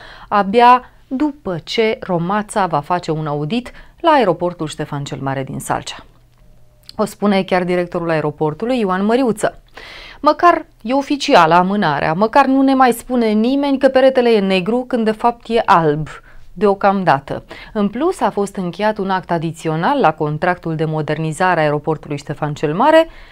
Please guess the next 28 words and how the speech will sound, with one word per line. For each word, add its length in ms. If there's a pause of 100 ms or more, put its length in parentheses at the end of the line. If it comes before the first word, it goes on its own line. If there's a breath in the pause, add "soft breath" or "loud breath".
(240 loud breath)
pentru 260
execuția 460
unor 240
benzi 300
de 120
siguranță 680
la 120
marginea 420
suprafețelor 640
de 100
mișcare. 640 (440 loud breath)
Noile 300
lucrări 300
trebuie 280
executate 520
până 240
pe 120
zece 260
decembrie, 720 (280 loud breath)
dar 400
nu 300
vor 220
afecta 480
procesul 600
de 140
decolare 600
și 140
aterizare", 680